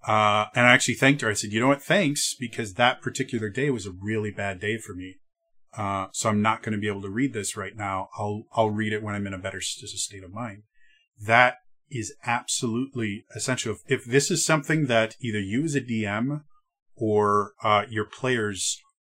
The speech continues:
want to have in your, your game, if, if you want to deal with m-, m-, m-, mental illness, talking about it before it comes up in game is absolutely essential.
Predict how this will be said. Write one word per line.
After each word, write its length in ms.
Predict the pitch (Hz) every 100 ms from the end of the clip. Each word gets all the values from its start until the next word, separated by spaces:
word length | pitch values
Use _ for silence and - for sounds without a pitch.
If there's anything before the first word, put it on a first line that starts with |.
| -
want 480 | 107 107 113 120 - - - -
to 100 | -
have 360 | 98 110 117 - _ -
in 400 | 120 117 117 123
your, 500 | 110 110 110 110 110 - _ -
your 240 | 117 107
game, 360 | 95 107 120 117
if, 100 | -
if 180 | 123 -
you 80 | 110
want 300 | 107 113 120
to 80 | 113
deal 220 | 104 117
with 120 | 120 117
m-, 160 | 113
m-, 120 | 113 110
m-, 140 | 117
mental 320 | 110 110 120
illness, 500 | 120 117 143 147 - - _ _ _ - _ _ _ - _ _ _ _ - _ -
talking 580 | - 123 131 - 123 120
about 380 | 113 104 104 104
it 200 | 110 - _
before 640 | 113 110 - - 131 110 139
it 100 | -
comes 300 | 127 120 110
up 180 | 113 -
in 160 | 107
game 440 | 104 104 123 147 147 - _
is 260 | 117 104 - _ _ -
absolutely 1400 | 113 113 - - - 131 123 113 101 107 101 101 95 95 _ _ _ -
essential. 680 | 104 - - 98 - -